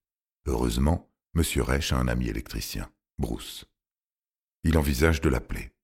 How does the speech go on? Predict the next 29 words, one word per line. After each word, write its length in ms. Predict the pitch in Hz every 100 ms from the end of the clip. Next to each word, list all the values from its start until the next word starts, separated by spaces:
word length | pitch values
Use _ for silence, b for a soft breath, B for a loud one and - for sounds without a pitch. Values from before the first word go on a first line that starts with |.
| _ _ _ _ _ _ _ _ _
Le 120 | 76
mal 240 | 69 87
semble 240 | 85 82 71
avoir 220 | 65 67
aussi 240 | 67 85
touché 320 | - 67 - 73
la 100 | 58
ligne 280 | 65 65
téléphonique. 720 | - 62 60 57 50 - - - _ _ _ -
Il 160 | 82
est 120 | 85
impossible 500 | - - - - 62
d'avoir 240 | 64 73 69
une 80 | 62
conversation 600 | 80 65 - - - 65
normale 420 | 80 67 64 82
sans 240 | - 62
être 200 | 64 -
constamment 600 | - 101 - 67 57 57
interrompu 540 | 71 71 57 60 - 65
par 220 | 73 62
une 80 | -
sorte 340 | - 58 57
de 120 | 52
hurlement. 540 | 60 52 52 50 50 - _ _ _ _ _ _ _ B
En 80 | 67
début 200 | 67 69
de 60 | 64
soirée, 520 | - 60 53 62